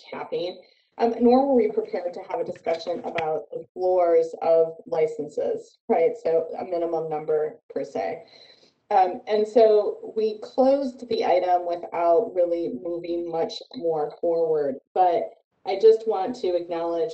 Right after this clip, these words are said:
that there was broad support from the subcommittee members to, um, have a second subcommittee on license types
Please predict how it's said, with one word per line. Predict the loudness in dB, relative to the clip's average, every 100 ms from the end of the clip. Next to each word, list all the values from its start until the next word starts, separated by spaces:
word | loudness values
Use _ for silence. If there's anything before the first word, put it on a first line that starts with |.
| -4
that | -4 -2
there | 0 2
was | 2 2 2 -4 -2
broad | 0 2 -2
support | -6 -10 0 0 0 -2
from | -6
the | -6
subcommittee | -4 -6 -6 -10 -8 -6
members | -6 -8 -2 2 2 0 -6 -18 -10
to, | -4 0 0 -2 _ _ _ -4
um, | -2 -2 -6
have | -10 -4 -2 -2 -4 -4
a | 0 0 -2
second | -4 -4 -2 -2 -4 -4
subcommittee | -4 -4 -4 -6 -6 -4
on | -6
license | -6 -8 -8 -10 -12
types | -14 -4 0 0 -4 -14